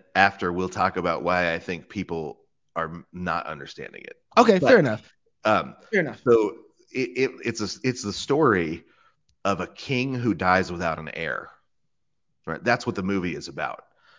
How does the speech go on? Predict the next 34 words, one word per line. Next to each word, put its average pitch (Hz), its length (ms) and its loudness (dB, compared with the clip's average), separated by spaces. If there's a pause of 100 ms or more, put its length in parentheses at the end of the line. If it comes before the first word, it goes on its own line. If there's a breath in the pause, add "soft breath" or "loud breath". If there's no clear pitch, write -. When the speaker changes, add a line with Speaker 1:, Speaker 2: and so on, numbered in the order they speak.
(120)
Speaker 1:
right? - 220 -6
So 104 380 2 (340 loud breath)
what 104 160 6
do 127 80 4
you 101 180 2
do 90 600 0 (180)
when 92 140 -4
a 87 60 -10
king 104 340 -4
dies 87 340 -2
without 82 300 -8
an 76 180 -12
heir? 80 420 -2 (300 soft breath)
You 92 140 -2
have 92 520 0 (440)
the, 95 240 0
his 95 340 -4
younger 104 320 -2
sister 80 640 -4 (160)
who 107 160 -4
literally 107 540 2
did 82 220 -4
not 87 280 -4
prepare 78 640 -6 (560)
to 92 120 -8
be 80 120 -10
queen, 85 480 -10 (680)
um, 87 260 -2
and 95 120 -6
it 71 100 -10
shows. - 580 -8 (580 soft breath)
And 104 180 0
you 104 120 4
have, 95 500 2